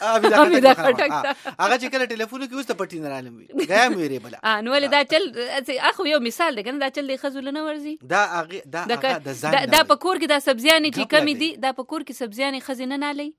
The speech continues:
Speaker 2: ټیک شو؟ دا ولې دا په کور کې که اوړه جرند-، جرندې ته وړل کمه ګرانه خبره ده، او دا جن-، جرنده چلول دا کم ګران شی دی. نن
Speaker 1: لکه،
Speaker 2: سبا خو د مشینې جرندې دي.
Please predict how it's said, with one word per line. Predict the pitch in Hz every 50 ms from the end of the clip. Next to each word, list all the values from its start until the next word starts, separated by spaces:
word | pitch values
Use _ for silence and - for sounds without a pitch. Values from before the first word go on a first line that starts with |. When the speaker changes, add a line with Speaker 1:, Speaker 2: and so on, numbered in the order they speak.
| _ _ _ _ _ _ _ _ _ -
Speaker 2:
ټیک | 277 - -
شو؟ | - 208 214 _ _ _ - - _ - 185 240
دا | 247 240 247 254
ولې | 269 262 254 220
دا | 233 233 233
په | 233 - 285
کور | 277 277 240
کې | 269 247 247 240 247
که | 233 233 233 226 -
اوړه | - 247 254 269 277 269 220 208
جرند-، | 269 240 233 226 214 - 202
جرندې | 254 269 294 269 262 262 254
ته | 240 240
وړل | 254 254 247 269 269
کمه | 240 208 180
ګرانه | 196 180 175 170 170 -
خبره | 175 165 175 180 175
ده، | 185 185
او | 190 185 202
دا | 202 185 233
جن-، | 254 254 262 - 214 180
جرنده | 240 254 262 254 247
چلول | - - 220 214 208 214 240 226 185 _ _ _ _ - -
دا | 247 247
کم | 247 254 240 226
ګران | 190 202 196 185 190 -
شی | 208 196
دی. | 196
نن | 208 240 240
Speaker 1:
لکه، | - 247
Speaker 2:
سبا | 240 240
خو | 233 233
د | 202 226 226
مشینې | 226 - - 277 254 247 226 180
جرندې | 247 240 233 220 185 190 165
دي. | 180